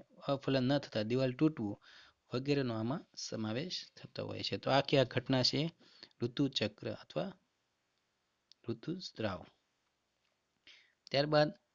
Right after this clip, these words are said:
આગળનો પ્રશ્ન છે આ પાઠનો મહત્વનો છેલ્લો, કે મનુષ્યમાં લિંગ નિચયન સમજાવો. હવે મનુષ્યમાં જે જાતિ નક્કી કરવામાં આવે છે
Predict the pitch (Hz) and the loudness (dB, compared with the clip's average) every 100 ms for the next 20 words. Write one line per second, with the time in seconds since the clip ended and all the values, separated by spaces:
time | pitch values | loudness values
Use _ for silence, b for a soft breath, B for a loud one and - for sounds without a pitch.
0 | - - 123 143 139 131 127 - 123 120 | -18 -10 -2 2 2 2 2 2 0 2
1 | 120 110 120 - 117 113 120 127 127 107 | 0 2 -2 0 0 6 6 6 2 2
2 | 104 - 117 113 113 - B B B _ | 0 2 2 2 -2 -10 B B B _
3 | - - 120 117 110 - 113 147 156 156 | -20 0 2 2 0 -2 2 4 6 6
4 | 156 160 107 110 143 151 135 131 131 156 | 4 2 0 4 6 6 4 4 0 -2
5 | - - 117 110 107 101 139 147 131 147 | -4 -4 -2 -2 0 0 0 2 2 2
6 | 147 151 147 147 120 104 110 135 139 - | 2 2 2 2 2 2 2 2 0 -2
7 | 131 127 127 120 123 123 - | -4 0 2 2 2 0 0